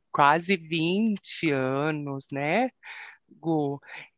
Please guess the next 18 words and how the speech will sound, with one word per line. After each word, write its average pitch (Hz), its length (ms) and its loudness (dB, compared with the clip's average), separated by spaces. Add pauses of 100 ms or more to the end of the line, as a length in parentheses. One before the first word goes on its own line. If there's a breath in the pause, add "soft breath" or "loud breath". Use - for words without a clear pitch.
(180)
E 208 640 6
a 185 80 6
gente 196 320 0
vai 202 180 4
conversar 196 640 2
muito, 202 460 -2
se - 120 0
atualizar 185 640 6
de 185 140 -10
tudo 208 240 -2
que 214 200 -4
decorreu 190 960 6
aí 190 140 4
no 196 100 -2
passar 185 380 2
desses 175 380 -6
vinte 208 440 0
anos, 196 520 4